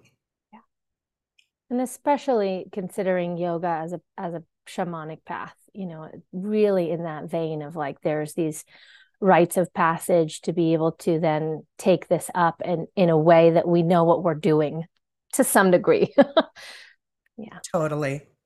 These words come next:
Speaker 2: And,
Speaker 1: Yeah.
Speaker 2: and, you know, something else is also to appreciate where there are different phases of life, you know? So that's where, like, you know, the Ashtanga Vinyasa form, Krishnamacharya was teaching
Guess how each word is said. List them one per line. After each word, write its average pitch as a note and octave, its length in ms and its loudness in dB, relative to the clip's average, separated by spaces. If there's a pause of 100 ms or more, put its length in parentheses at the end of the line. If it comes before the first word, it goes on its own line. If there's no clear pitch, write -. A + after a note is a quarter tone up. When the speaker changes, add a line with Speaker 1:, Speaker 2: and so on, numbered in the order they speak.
Speaker 2:
And, C#4 160 2
Speaker 1:
Yeah. C#4+ 120 2
Speaker 2:
and, D#4 180 2
you D#4 100 2
know, D4+ 300 4
something D#4 420 -2
else D4 220 2
is C4 140 -4
also B3 360 0
to G#3 220 -6
appreciate F#3+ 1200 -4 (920)
where F#3 680 4 (640)
there A3 160 4
are G#3 320 4
different G#3 440 -2
phases F#3 480 -4
of G#3+ 200 -6
life, D#3 560 -8
you G3+ 160 -2
know? E3+ 400 -2 (320)
So - 180 -4
that's G3+ 380 2
where, G3 320 2
like, E3 340 -4
you F#3+ 100 -6
know, E3 140 -2
the E3 100 -2
Ashtanga E3+ 540 -2
Vinyasa E3+ 640 0
form, D3+ 540 -4
Krishnamacharya F3 1300 -2 (580)
was F#3 240 -2
teaching F3+ 840 -2